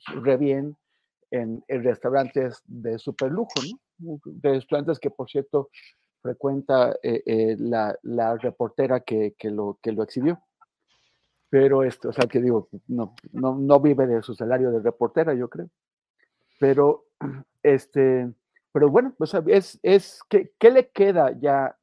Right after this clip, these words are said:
a la Fiscalía General de la, de la, de la República?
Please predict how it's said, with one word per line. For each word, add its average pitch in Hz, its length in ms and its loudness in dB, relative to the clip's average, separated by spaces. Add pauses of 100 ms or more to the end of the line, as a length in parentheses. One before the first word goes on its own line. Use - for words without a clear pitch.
a 135 100 -2
la 127 140 -4
Fiscalía 131 400 -6
General 123 380 -8
de 123 80 -4
la, 113 320 -6
de 120 140 -10
la, 113 260 -6
de 123 240 -10
la 110 340 -10
República? 131 680 -6